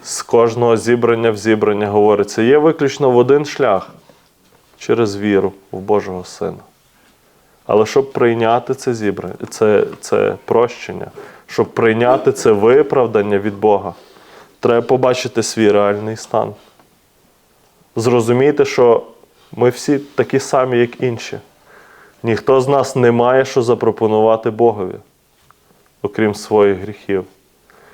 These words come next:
І прийти до Бога, як цей митник, за прощенням. Прощенням, яке можна прийняти вірою в Ісуса Христа. А митник здалека стояв, та й очей навіть звести до неба не смів, але бив себе в груди і казав:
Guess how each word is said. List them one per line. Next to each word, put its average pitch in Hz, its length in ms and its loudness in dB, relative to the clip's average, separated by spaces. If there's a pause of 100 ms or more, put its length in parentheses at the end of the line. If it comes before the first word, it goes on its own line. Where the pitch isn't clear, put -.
(160)
І 113 100 -4
прийти 110 380 0
до 113 140 2
Бога, 113 300 2
як 101 140 2
цей 95 200 -2
митник, 101 540 -4 (320)
за 98 200 -4
прощенням. 90 720 -4 (840)
Прощенням, 113 600 -2
яке 101 200 -2
можна 101 320 -2
прийняти 101 460 -4
вірою 98 420 0
в 95 40 -10
Ісуса 98 400 -6
Христа. - 520 -8 (840)
А 107 120 0
митник 123 440 0
здалека 110 540 0
стояв, 104 560 2 (180)
та 101 100 2
й 98 100 4
очей 120 260 0
навіть 120 260 2
звести 113 440 0
до 104 140 0
неба 101 260 0
не 92 140 -2
смів, 104 380 -4 (640)
але 95 220 4
бив 101 220 2
себе 98 280 -2
в 90 80 -2
груди 107 300 2
і 101 40 0
казав: 95 520 0